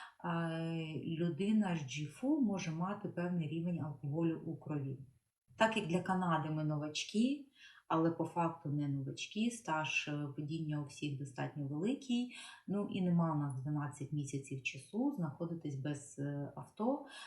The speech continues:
ем, тому, о, для таких, як ми, є певні виключення. Якщо у нас є,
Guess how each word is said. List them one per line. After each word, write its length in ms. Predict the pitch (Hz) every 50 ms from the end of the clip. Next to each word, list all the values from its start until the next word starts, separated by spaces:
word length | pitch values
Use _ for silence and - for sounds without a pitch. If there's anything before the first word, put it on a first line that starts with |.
| - - _ - -
ем, 500 | 156 151 151 151 147 147 147 143 139 131 - -
тому, 720 | 170 156 160 170 196 233 262 277 277 262 - - - - -
о, 120 | 175 165
для 680 | 151 135 151 156 165 165 165 165 160 156 151 151 151 147 -
таких, 360 | 170 - - 170 - - -
як 180 | 151 - - 165
ми, 180 | 170 208 254
є 360 | 302 302 233 160 170 196 214
певні 380 | 214 214 175 180 185 175 170 160
виключення. 720 | 131 143 131 - 139 139 135 - - 151 143 147 - - - - - - - - _ -
Якщо 340 | 170 170 - - 214 214
у 120 | - 170 160
нас 420 | 160 160 156 156 156 - - -
є, 400 | 143 151 156 151 151 147 147 147